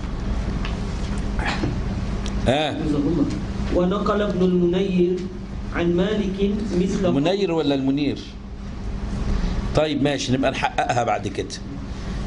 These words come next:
Speaker 1: يلا.
Speaker 2: "ونقل ابن المنير عن مالك مثل قول أبي حنيفة".
Speaker 1: نعم.
Speaker 2: قالوا: "النفل يضمن بالشروع عندنا،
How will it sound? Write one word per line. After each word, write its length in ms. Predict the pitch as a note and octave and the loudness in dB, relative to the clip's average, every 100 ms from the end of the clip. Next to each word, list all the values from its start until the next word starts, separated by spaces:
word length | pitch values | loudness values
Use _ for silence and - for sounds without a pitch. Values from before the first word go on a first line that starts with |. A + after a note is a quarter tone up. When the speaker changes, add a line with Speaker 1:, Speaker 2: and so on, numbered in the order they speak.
| - | 0
Speaker 1:
يلا. 220 | A2 A#2+ G2 - - - - - G2 - - - - - - - - - - - - - - - - E3+ | 2 2 0 -4 -4 -2 -2 -2 -2 -2 -2 -2 -2 -2 -2 -2 -2 -2 -2 -2 -2 -2 -2 -2 0 0
Speaker 2:
"ونقل 400 | E3+ A#3 A3+ A#3 | 2 2 2 2
ابن 140 | G3 | 2
المنير 680 | G3+ G3 G3 G#3+ A3+ G#3+ G3 | 2 2 2 2 2 2 2
عن 180 | F3 F3+ | 2 4
مالك 320 | A3 A3+ G#3+ G#3 G3+ | 4 2 0 0 0
مثل 220 | G3+ F#3+ F3+ | 2 2 0
قول 400 | F3+ G#3 F3+ F3+ | 0 2 2 2
أبي 260 | F3 F3+ | 2 2
حنيفة". 420 | F3+ G#3 F3+ D#3 C#3 - A2 | 2 2 0 0 -2 -2 0
Speaker 1:
نعم. 300 | A#2+ C#3+ C3 | 2 2 2
Speaker 2:
قالوا: 360 | F3+ A3 A3 A#3 - - - F#3 | 2 2 0 -2 -4 -8 -6 0
"النفل 680 | F#3 G3+ B3 B3 A3+ A#3 A3+ | 2 4 2 0 2 2 2
يضمن 480 | A3+ G3+ G3+ G3+ F#3 | 2 2 2 2 2
بالشروع 520 | F3+ - F#3 A3 A3 | 2 2 2 2 0
عندنا، 540 | G3 F#3 F#3 G3+ D3 | 0 2 4 2 2